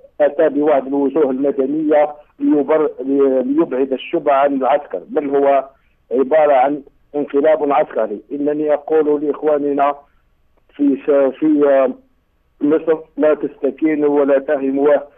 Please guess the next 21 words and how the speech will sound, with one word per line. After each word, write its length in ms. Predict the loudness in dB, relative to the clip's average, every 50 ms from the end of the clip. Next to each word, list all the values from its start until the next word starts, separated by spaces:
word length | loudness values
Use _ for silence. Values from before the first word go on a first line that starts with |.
| _ _ _ _
وهذه 500 | 0 0 2 2 2 0 0 -2 -2 -4
دروس. 400 | -2 0 0 0 2 2 2 2 0 -2 -10 _ _ _ _ _
وجب 420 | 0 0 0 2 2 0 0 2 2 2 2 2 0 -2 -8 _ _ _ _ _ _ -4 -4
أن 160 | -4 -2 0
ت-، 40 | 0
أن 380 | 0 2 2 0 -2 -4 -2
تخرجوا 640 | -4 -4 -4 -2 0 0 2 0 0 0 -2 -2 -4 -6 -10 -20 _ _ _
بالملايين 720 | -6 -4 -2 0 0 0 2 2 2 2 2 2 0 0
في 100 | -2 -6
الشوارع 600 | -8 -10 -6 -2 0 2 4 4 4 4 2 2
ولا 260 | 2 2 2 2 2
تتركوا 640 | 0 -2 -6 -8 -6 -4 -4 -4 -4 -4 -4 -4 -6 -6 -10 _ _ _ _ -4 -4
الشوارع 720 | -4 -4 -4 -2 0 2 2 4 2 2 2 2 0 0 -2 -8 -20 _ _ _ _
لهؤلاء 680 | -2 0 0 2 2 2 2 2 2 2 2 2 0 0
المغتصبين، 960 | -2 -2 -4 -4 -4 -4 -4 -4 -4 -4 -8 -6 -4 -2 -2 -2 -2 -6 -10 _ _ _ _ -2
وابقوا 340 | -2 -2 -2 -4 -8 -8 -8
في 80 | -6
الشوارع 540 | -8 -10 -6 -2 0 0 2 2 2 2 0
حتى 320 | -2 -6 -10 -10 -8 -8 -6
ترش-، 360 | -4 -4 -6 -6 -6 _ -20 _ _ _ _ _ _ _ _
ت-، 340 | 0 2 4 4 2 0